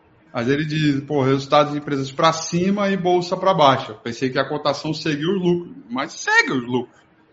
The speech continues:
Só que é lucro futuro, não o que acontece, né? Não o presente, né?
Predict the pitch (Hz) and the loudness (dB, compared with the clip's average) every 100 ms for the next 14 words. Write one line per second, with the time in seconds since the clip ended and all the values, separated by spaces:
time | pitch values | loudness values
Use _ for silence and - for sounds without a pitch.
0 | _ - 135 147 165 185 - 330 - 233 | _ -8 -2 0 0 -2 -4 -6 4 8
1 | 247 180 - - _ 123 214 349 285 - | 8 6 0 -12 _ -2 -2 -2 -6 -4
2 | 170 135 143 131 117 - 113 117 131 208 | -4 4 6 6 4 -6 -10 -6 -4 -2
3 | 285 269 190 135 143 143 110 - - 120 | -2 0 2 4 4 4 2 -4 -14 -12
4 | 123 | -12